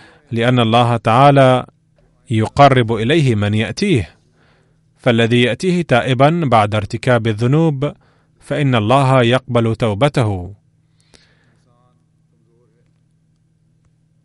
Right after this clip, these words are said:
والذي يفر إليه لينجو من الذنوب وهجمات الشيطان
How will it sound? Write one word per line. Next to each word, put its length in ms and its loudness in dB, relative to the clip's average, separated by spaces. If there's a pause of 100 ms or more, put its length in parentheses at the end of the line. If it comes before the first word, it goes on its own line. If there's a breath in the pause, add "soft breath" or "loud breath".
(960)
والذي 480 2
يفر 440 0
إليه 500 0
لينجو 580 0
من 160 -2
الذنوب 520 0
وهجمات 680 0
الشيطان 640 -2